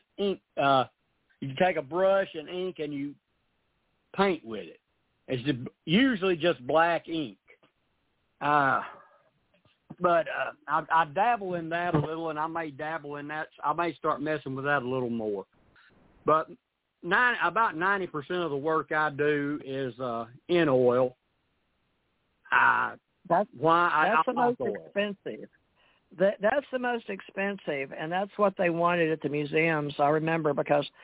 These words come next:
Speaker 2: I didn't think I was an artist, but the people that sold it and got me in,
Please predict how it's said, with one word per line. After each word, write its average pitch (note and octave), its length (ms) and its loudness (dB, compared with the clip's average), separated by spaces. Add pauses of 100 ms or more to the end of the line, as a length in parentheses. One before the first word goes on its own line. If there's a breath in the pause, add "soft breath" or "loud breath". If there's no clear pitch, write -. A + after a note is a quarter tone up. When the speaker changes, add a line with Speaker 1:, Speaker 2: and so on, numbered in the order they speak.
(320 loud breath)
Speaker 2:
I F#3+ 300 6
didn't F#3 240 0
think E3 260 -4
I D3+ 80 -2
was D#3 160 -2
an D3+ 80 -12
artist, D#3 460 -6 (100)
but C#3 240 -4
the - 80 -10
people E3 340 -6
that D3 120 -4 (120)
sold F3 300 4
it D3 180 2
and C#3 160 -6
got D3 220 2
me D#3 140 -2
in, D3 240 -2